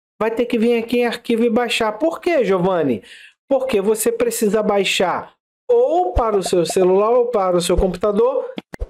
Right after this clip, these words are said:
preencher os seus dados pessoais, porque senão todo mundo vai ver seus dados aqui. Não é isso. Você vai baixar pro seu celular,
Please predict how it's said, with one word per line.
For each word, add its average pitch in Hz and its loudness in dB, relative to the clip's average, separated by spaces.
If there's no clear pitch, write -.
preencher 233 0
os 165 2
seus 165 2
dados 151 -2
pessoais, 247 0
porque 175 -2
senão 208 0
todo 262 0
mundo 277 4
vai 233 2
ver 185 0
seus 175 0
dados 156 0
aqui. 127 0
Não 131 0
é 208 2
isso. 254 -2
Você - -2
vai 214 -2
baixar 240 -2
pro - -6
seu 240 -2
celular, 185 -2